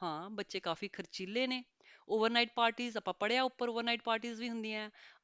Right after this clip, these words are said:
ਅਨਰਿਸਟ੍ਰਿਕਟਿਡ ਫਰੀਡਮ, ਯੈੱਸ, ਔਰ ਇਹ ਵੀ ਹੁੰਦੀ ਹੈ। ਇਹਦਾ ਮਤਲਬ ਕਿਹੜਾ ਆਨਸਰ ਹੈ? B, C and D। So, ਥਰਡ ਆਪਸ਼ਨ ਜਿਹੜੀ ਉਹ ਸਹੀ ਹੈ।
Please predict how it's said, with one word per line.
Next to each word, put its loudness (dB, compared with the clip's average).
ਅਨਰਿਸਟ੍ਰਿਕਟਿਡ 0
ਫਰੀਡਮ, 0
ਯੈੱਸ, -2
ਔਰ -2
ਇਹ 0
ਵੀ -2
ਹੁੰਦੀ -6
ਹੈ। -4
ਇਹਦਾ -2
ਮਤਲਬ -8
ਕਿਹੜਾ -2
ਆਨਸਰ -6
ਹੈ? -2
B, -6
C -12
and -4
D। -6
So, -12
ਥਰਡ -6
ਆਪਸ਼ਨ -8
ਜਿਹੜੀ -10
ਉਹ -4
ਸਹੀ -10
ਹੈ। -20